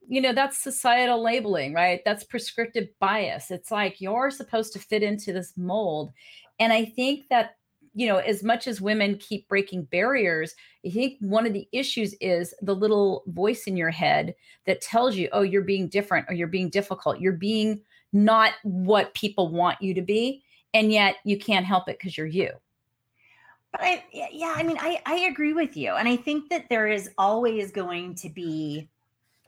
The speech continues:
Speaker 2: labels and titles and,
Speaker 1: Mm-hmm.
Speaker 2: you know, that's just, you know, everybody with blue eyes to the left, everybody with green eyes to the right. I mean, there's always some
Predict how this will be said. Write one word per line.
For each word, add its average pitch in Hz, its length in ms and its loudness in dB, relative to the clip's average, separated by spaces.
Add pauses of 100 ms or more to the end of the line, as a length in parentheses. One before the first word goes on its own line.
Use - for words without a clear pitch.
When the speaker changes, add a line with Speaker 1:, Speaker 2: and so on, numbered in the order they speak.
Speaker 2:
labels 147 680 -2
and 156 160 -2
titles 143 640 2
and, 139 460 0
Speaker 1:
Mm-hmm. 247 160 2
Speaker 2:
you 247 80 2
know, 123 200 -4
that's 175 240 2
just, - 520 -6 (840)
you 190 140 -4
know, 139 320 2 (960)
everybody 190 420 6
with 185 160 -2
blue 247 240 6
eyes 226 380 6
to 196 60 -6
the 175 100 -2
left, 214 440 4
everybody 165 340 2
with 151 120 -6
green 208 260 0
eyes 190 300 2
to 180 80 -6
the 160 100 -6
right. 196 320 4
I - 40 -8
mean, 208 160 -4
there's 202 280 0
always 226 680 2
some 185 640 0